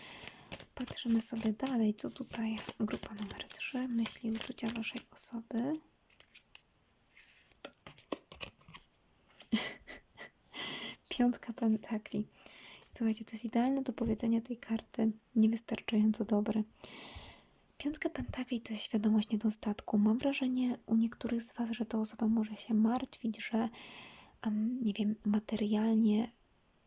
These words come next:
wam lepiej się powodzi niż tej osobie i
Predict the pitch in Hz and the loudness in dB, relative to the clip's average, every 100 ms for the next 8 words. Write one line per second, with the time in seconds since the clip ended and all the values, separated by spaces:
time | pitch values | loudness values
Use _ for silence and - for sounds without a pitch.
0 | _ _ - 208 - 208 208 220 233 220 | _ _ -4 -4 2 2 4 2 2 0
1 | - - 220 214 208 - 220 202 - - | 0 -2 2 4 2 4 6 6 2 -8
2 | _ - 202 - 208 - 233 226 220 214 | _ -4 -2 0 0 0 0 0 2 0
3 | - 208 208 | 2 4 4